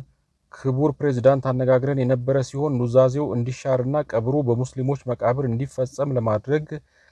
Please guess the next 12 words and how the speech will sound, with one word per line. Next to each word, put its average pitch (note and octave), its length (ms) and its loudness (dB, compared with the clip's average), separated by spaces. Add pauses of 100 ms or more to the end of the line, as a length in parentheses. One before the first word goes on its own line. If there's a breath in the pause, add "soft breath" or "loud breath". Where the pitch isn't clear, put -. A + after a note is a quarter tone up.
(120)
ከሼሁ D3+ 400 0
ቤተሰቦችና C3+ 720 -2
ከሚመለከታቸው C3+ 1000 -2
የመንግስት B2+ 480 -2
አካላት A#2+ 360 0
ጋር C3 180 4
ሙከራ C3 420 -2
እንዳደረጉ፣ A#2 500 -2 (100)
ነገር B2 220 -2
ግን C3+ 140 -2
እንዳልተሳካላቸው A2+ 920 -2
ገልጸውልናል። F#2 680 -4